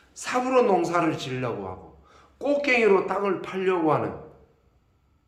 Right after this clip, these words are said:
땀을 흘려서 돈 벌려고 하는, 하늘 쳐다보면 돈 되는 줄 아는, 아니야. 생각은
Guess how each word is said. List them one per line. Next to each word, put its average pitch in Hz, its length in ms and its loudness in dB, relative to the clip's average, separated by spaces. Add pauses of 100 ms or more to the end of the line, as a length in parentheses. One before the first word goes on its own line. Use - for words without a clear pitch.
(540)
땀을 269 400 6
흘려서 214 460 4
돈 165 180 -2
벌려고 143 420 2
하는, 92 160 -8 (580)
하늘 294 360 0
쳐다보면 202 600 4
돈 180 240 -2
되는 156 240 0
줄 127 140 -4
아는, 98 300 -6 (1000)
아니야. 170 720 0 (840)
생각은 143 720 -4